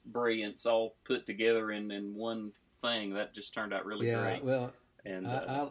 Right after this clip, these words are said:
Speaker 2: I, I liked it too. I enjoyed working with Tommy. You, he's a,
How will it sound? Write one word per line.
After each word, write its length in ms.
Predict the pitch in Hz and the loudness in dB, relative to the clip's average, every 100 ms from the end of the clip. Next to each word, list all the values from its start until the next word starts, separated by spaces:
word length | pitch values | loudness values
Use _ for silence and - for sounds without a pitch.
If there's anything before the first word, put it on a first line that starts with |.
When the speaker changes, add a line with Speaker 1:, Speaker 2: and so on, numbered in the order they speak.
| - | -2
Speaker 2:
I, 120 | 139 | 0
I 40 | |
liked 340 | 156 147 143 131 | 2 2 2 -4
it 120 | 120 | -2
too. 260 | 139 135 120 | 2 2 2
I 100 | 117 | 0
enjoyed 360 | 110 123 123 | 0 2 2
working 320 | 117 120 113 104 | 2 -2 -2 -8
with 100 | 95 | -2
Tommy. 380 | 135 123 113 | 0 0 0
You, 260 | 110 107 120 117 | -2 -6 -6 -4
he's 220 | 127 | -4
a, 100 | 107 | -2